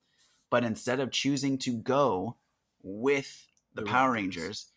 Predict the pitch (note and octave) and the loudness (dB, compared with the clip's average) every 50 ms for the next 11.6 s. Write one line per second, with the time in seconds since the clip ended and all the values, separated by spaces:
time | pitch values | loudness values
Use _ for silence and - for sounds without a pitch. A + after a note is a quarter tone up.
0 | _ _ - C3+ B2 B2+ A#2 - - B2 B2+ C3 C3 C3 B2+ B2 - - A#2 - | _ _ -2 -2 0 0 -2 0 2 2 2 2 2 0 0 -2 -2 -4 -4 -4
1 | - - A2 - - - C3+ C3+ C3 C3 C3 B2+ B2 - - - A#2 A2 - B2 | -4 -8 -10 -10 -4 -2 0 2 4 4 2 0 0 -4 -4 -4 -2 -2 0 -2
2 | A#2 A#2 - A#2 A2 A2 A2 - - - A2 A2 A#2 A2 - E2 E2+ D#2+ - - | -2 -2 -4 -4 -4 -4 -6 -6 -6 -4 -2 -2 -2 -2 -2 -4 -6 -6 -10 -14
3 | _ _ _ _ _ _ _ _ _ _ - - A#2 G#2+ G#2 G2 F#2 D#2+ - A2+ | _ _ _ _ _ _ _ _ _ _ -4 -2 -2 0 2 2 2 2 2 0
4 | G2+ - - - _ _ _ - - C3 A2 - A#2+ A2 A2 G2+ F#2 - F#2 F2 | -2 -4 -6 -14 _ _ _ 0 2 2 2 2 2 4 6 6 6 4 0 -4
5 | E2+ - - - - - A#2 G#2+ E2+ - - - - - - F#2+ - G#3 G3 - | -6 -6 -8 -12 -10 -6 -6 -4 -4 -4 -6 -6 -8 -8 -6 -4 -2 -2 -2 -2
6 | - - A2 A2 A2 - - - - - A2+ G#2+ G2+ F#2 E2+ - - - - - | -2 0 0 0 0 -2 -6 -8 -8 -6 -4 -4 -2 -2 -4 -4 -4 -4 0 0
7 | - - - D3 C#3+ - - - _ - A3 - - - C#3+ C3 B2 D#3 E3 D#3 | 0 2 2 2 0 0 0 -6 _ -10 -10 -4 0 2 2 2 4 2 4 6
8 | C3+ C3+ C3+ - A#2 G#2 - - - - D3 D#3+ E3+ E3 D#3+ E3 D#3+ D3+ D3+ D#3 | 8 8 8 8 6 4 0 -4 -4 2 6 6 6 8 8 8 8 10 8 8
9 | D#3+ D#3+ D3+ C#3 B2 A#2 B2 B2+ C3+ C3 C3 C3 B2+ - C3+ B2+ A#2+ A#2+ G#2 F#2+ | 6 6 2 2 2 2 2 2 2 2 2 2 2 0 0 0 0 0 -2 -2
10 | G2+ C3 C#3+ - - B2 A#2 B2+ B2+ C3+ C3+ A2+ A#2+ A#2 A#2 - - - C#3+ D3+ | 0 0 0 0 0 0 0 0 0 0 -2 0 0 0 -2 -2 -2 -2 0 0
11 | D3+ C#3+ D#3 C#3+ C3 G2+ F#2+ G2 F2+ D#2+ D2 - | 0 0 0 0 0 0 0 0 -2 -2 -4 -6